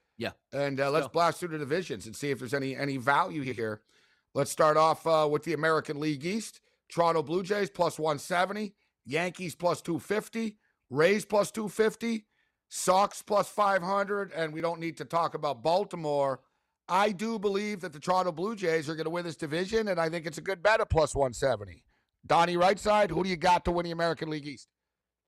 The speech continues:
Speaker 1: Yep, I picked all the divisions, and the Blue Jays were my winner of this division. And also, y-, we don't know how really covid's gonna play out or the vaccine,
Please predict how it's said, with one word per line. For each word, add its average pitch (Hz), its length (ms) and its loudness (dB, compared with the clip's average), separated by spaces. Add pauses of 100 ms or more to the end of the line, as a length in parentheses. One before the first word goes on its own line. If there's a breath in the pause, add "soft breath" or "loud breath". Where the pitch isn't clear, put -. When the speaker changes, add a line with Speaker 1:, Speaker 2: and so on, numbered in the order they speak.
(200)
Speaker 1:
Yep, 202 200 2
I 143 100 4
picked 180 240 -2
all 170 140 0
the 147 60 -10
divisions, 131 560 -6
and 120 80 -6
the 110 40 -4
Blue 135 220 -4
Jays 135 260 -4
were 120 120 -6
my 131 160 0
winner 120 400 -4
of 117 240 0
this 117 140 -6
division. 107 500 -4
And 98 100 -6
also, 127 320 -4
y-, 151 160 -6
we 247 100 -14
don't 277 200 -4
know 170 180 2
how 143 220 2 (200 soft breath)
really 143 200 -4
covid's 143 400 -4
gonna 127 160 -4
play 131 280 0
out 127 200 2
or 101 80 -6
the 92 80 -8
vaccine, 123 580 -4